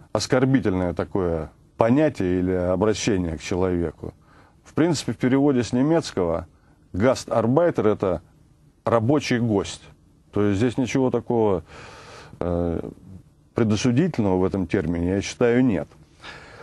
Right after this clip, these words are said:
Но если ей не нравится, что её так называют, я повторяю, этот термин, он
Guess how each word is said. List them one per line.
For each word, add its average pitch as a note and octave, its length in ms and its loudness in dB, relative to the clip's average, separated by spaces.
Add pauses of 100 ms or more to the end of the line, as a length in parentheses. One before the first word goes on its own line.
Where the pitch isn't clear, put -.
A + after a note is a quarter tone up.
(400)
Но G#2+ 120 2
если D3+ 260 2
ей D3+ 100 4
не D3+ 140 4
нравится, D#3+ 480 2
что - 200 -2
её F#2 180 2
так E2+ 180 -2
называют, E2+ 680 -2 (720)
я G#2 140 0
повторяю, G#2+ 760 2 (160)
этот A2+ 260 0 (120)
термин, D3+ 440 4
он A#2 320 2